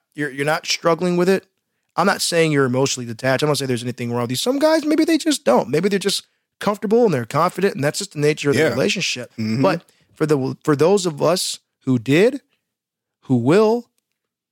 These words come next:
Speaker 1: who currently are, it's okay, man.
Speaker 2: Yeah.
Speaker 1: It's all right, dude. It's, it's perfectly normal.
Speaker 2: Yeah.
Speaker 1: Just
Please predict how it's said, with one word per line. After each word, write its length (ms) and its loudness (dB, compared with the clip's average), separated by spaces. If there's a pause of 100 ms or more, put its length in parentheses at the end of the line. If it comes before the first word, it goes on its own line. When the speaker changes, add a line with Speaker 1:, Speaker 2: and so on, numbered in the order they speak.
(160)
Speaker 1:
who 140 0
currently 640 0
are, 440 -2 (1120)
it's 180 -10
okay, 400 0
man. 320 -2 (960)
Speaker 2:
Yeah. 240 2
Speaker 1:
It's 120 -8
all 120 2
right, 120 0
dude. 300 -2 (1400)
It's, 220 -8 (120)
it's 140 -2
perfectly 540 -2
normal. 460 2 (520)
Speaker 2:
Yeah. 120 -4
Speaker 1:
Just 340 -2